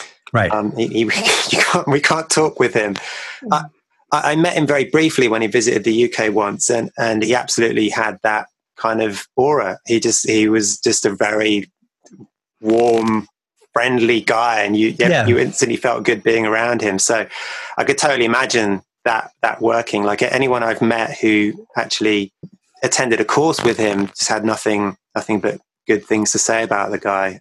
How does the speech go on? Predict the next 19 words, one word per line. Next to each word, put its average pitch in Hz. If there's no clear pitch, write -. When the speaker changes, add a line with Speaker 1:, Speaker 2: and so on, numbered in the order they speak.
Speaker 1:
Yeah. 131
Speaker 2:
Very, 107
very 107
warm. 104
So 185
as 202
I 202
mentioned, 196
get, 165
getting 175
into 180
your, 151
your 139
work 143
six -
months 143
ago, 113
it 107
was 113